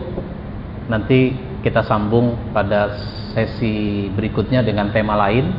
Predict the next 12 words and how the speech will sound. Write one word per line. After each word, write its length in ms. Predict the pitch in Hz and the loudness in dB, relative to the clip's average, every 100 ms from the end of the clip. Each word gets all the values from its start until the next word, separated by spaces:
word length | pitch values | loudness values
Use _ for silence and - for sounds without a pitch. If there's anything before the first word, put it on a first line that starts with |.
| - - - - - - - | -4 -8 -8 -8 -10 -10 -8
Kita 360 | - - 104 - | -6 -2 -2 -2
sudah 280 | 107 101 98 | 0 0 0
selesaikan. 680 | 101 98 98 98 113 135 | 0 2 0 4 4 4
Yang 280 | 110 104 101 | 2 2 2
belum 140 | 104 107 | 2 2
mengikuti 880 | 107 104 104 110 - 117 113 113 113 - - - - - - - - - - - - | 2 0 2 0 4 4 6 4 2 -2 -6 -8 -8 -10 -12 -12 -10 -10 -10 -12 0
ceramah 480 | 120 107 107 113 110 | 4 4 6 4 4
sebelumnya, 540 | 120 120 123 120 127 139 156 139 - - - | 6 8 10 10 8 6 4 0 -4 -6 -4
eh, 260 | 101 98 95 95 | -4 -2 -2 0
bisa 280 | 110 - 110 | 0 2 2
dilihat 720 | 104 107 104 107 104 117 101 | 4 2 2 2 4 2 2
di 480 | 104 101 101 101 | 0 2 0 -2